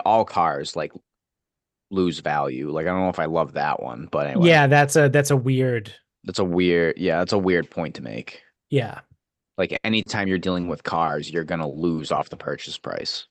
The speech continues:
Speaker 2: Right. So Tesla, I mean, Tesla, Hertz would rather take a massive loss on these cars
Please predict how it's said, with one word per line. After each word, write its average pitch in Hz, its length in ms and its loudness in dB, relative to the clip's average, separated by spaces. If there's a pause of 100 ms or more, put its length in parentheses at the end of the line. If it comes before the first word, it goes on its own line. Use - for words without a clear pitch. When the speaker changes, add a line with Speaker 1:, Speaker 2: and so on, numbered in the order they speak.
(180)
Speaker 2:
Right. 127 280 -6 (2750)
So 101 400 -4 (1800)
Tesla, 165 460 6
I 147 160 4
mean, 139 220 4
Tesla, 110 500 -10
Hertz 156 400 4
would 160 160 4
rather 135 320 4
take 135 300 0
a 131 80 -2
massive 120 420 -4
loss 110 460 -2
on 104 140 -6
these 107 200 -4
cars 104 640 -4